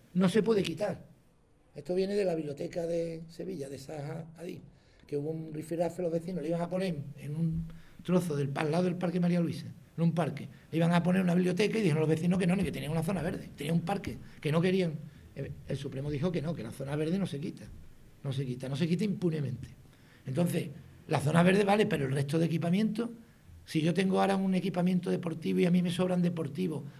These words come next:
o esto de, y esto que es surrealista de la loua, los equipamientos, esta, las dotaciones estaban en función del aprovechamiento.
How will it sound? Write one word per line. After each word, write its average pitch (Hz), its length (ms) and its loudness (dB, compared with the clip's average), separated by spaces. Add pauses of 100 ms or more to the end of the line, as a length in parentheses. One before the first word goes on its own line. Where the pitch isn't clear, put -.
o 185 140 8
esto 196 240 6
de, 202 260 2 (220)
y 175 100 4
esto 180 240 6
que 196 80 4
es 170 60 4
surrealista 180 560 4
de 175 80 4
la 170 100 2
loua, 156 320 -2 (720)
los 175 220 6
equipamientos, 180 800 2 (100)
esta, 175 260 -2
las 160 140 2
dotaciones 165 400 0
estaban 214 220 2
en 185 80 2
función 185 340 -2
del 220 120 2
aprovechamiento. 160 720 -2